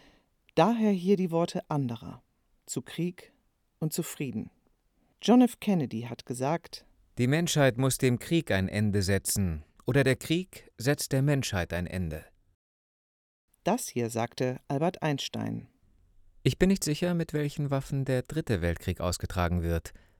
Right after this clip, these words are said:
Speaker 2: aber im Vierten Weltkrieg werden sie mit Stöcken und Steinen kämpfen.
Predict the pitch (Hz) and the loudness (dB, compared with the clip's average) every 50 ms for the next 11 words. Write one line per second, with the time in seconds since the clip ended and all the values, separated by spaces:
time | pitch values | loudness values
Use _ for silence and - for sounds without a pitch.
0 | _ _ - - 87 67 69 76 - - 139 165 - - 92 78 73 65 65 - | _ _ -10 -6 -6 -4 -6 -6 -4 0 0 0 0 0 -2 -2 -2 -6 -8 -10
1 | - - 98 107 135 - - - _ _ - 113 120 120 131 131 127 135 - - | -8 -6 -6 -6 -6 -8 -16 -20 _ _ 0 2 2 4 2 2 0 0 -2 0
2 | - 110 101 - 113 120 123 - - - 120 98 80 67 67 - - - - - | -2 -2 0 0 0 0 0 -4 -2 0 0 0 2 0 -4 -6 -8 -10 -10 -10
3 | - - 95 90 | -10 -10 -10 -12